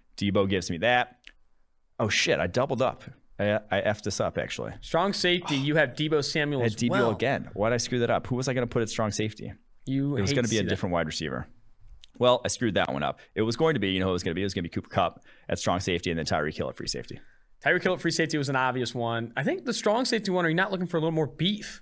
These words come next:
Speaker 2: than Cooper Kupp?
Speaker 1: <sighs> I wanted, like, the change direction ability and coverage. He was a really good three cone guy. Um, could use a little more beef, though.
Speaker 2: Could use
Speaker 1: Who
Speaker 2: more
Speaker 1: are you
Speaker 2: beef.
Speaker 1: thinking?
Speaker 2: I, I'm trying to think in my head right now. Um,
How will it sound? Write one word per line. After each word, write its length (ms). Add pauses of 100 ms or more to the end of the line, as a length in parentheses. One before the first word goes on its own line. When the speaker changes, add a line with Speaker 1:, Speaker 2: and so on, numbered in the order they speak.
(100)
Speaker 2:
than 100
Cooper 200
Kupp? 280 (400)
Speaker 1:
<sighs> 380
I 60
wanted, 220
like, 140
the 60
change 300
direction 360
ability 280
and 80
coverage. 360
He 80
was 100
a 40 (380)
really 240
good 140
three 180
cone 240
guy. 340 (280)
Um, 440 (380)
could 120
use 140
a 40
little 120
more 140
beef, 240
though. 160 (440)
Speaker 2:
Could 140
use 140
Speaker 1:
Who 60
Speaker 2:
more 40
Speaker 1:
are 40
you 80
Speaker 2:
beef. 60
Speaker 1:
thinking? 240 (240)
Speaker 2:
I, 160 (120)
I'm 120
trying 180
to 40
think 120
in 40
my 100
head 160
right 100
now. 340
Um, 460